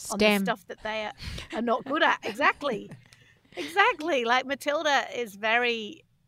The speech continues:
Speaker 1: unsurprisingly, 'cause nature, nurture, all that stuff, but, like, unsurprisingly,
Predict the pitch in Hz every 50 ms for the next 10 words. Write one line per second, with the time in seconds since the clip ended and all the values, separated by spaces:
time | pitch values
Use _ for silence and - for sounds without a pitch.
0 | _ - - 302 302 311 - 330 254 - 294 294 330 339 311 302 254 240 214 196
1 | 190 - 226 208 - 240 233 226 - - 214 202 208 202 208 - - 208 208 208
2 | 202 196 - - - 208 214 208 _ - 226 - 226 220 220 - - 254 254 254
3 | - - 202 - 247 247 262 240 240 226 214 208 208